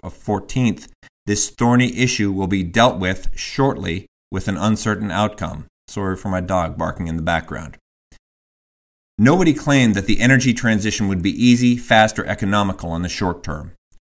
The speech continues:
Despite the macroeconomic challenges faced by North American companies in this transition, highlighted by higher interest rates,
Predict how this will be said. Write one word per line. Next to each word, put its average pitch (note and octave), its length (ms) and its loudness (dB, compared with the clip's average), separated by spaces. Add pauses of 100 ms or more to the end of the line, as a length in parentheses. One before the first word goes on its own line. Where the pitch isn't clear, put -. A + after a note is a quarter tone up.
Despite D3+ 360 2
the - 60 -2
macroeconomic A2+ 880 0
challenges A2+ 540 -2
faced G2+ 280 -4
by F#2+ 120 0
North G2+ 280 -2
American G2 440 -2
companies F#2 580 -4
in F2 80 -6
this F2 160 -6
transition, F#2+ 720 -2
highlighted A2 540 2
by E2 120 -2
higher A2 400 2
interest G2+ 320 -6
rates, D#2+ 400 -6